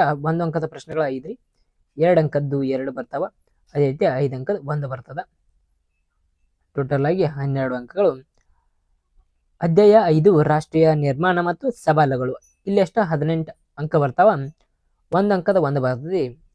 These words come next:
ಎರಡು ಅಂಕದ ಎರಡು, ಅದೇ ರೀತಿ ಐದು ಅಂಕದ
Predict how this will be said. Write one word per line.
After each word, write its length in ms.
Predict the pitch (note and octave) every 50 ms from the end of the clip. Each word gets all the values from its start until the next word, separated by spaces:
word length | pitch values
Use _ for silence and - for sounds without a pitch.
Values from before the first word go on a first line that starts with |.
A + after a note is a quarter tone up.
| _ -
ಎರಡು 280 | D3 D#3 D#3 D3+ D3 C#3+
ಅಂಕದ 500 | C#3 B2+ - D#3 F3 F3+ C#3+ A#2+ C3 - _ _ _ _ _ _ _ _ _ _ _ _ _ _ _ -
ಎರಡು, 320 | C3+ C3 C#3 D#3+ G3 G3 G3 _ _ _ _ _ -
ಅದೇ 180 | D3 C#3+ D3 C#3
ರೀತಿ 160 | C3+ D#3 G3+
ಐದು 280 | E3+ C#3 C#3 D3 C#3+ C#3
ಅಂಕದ 260 | C3+ B2+ F3+ F#3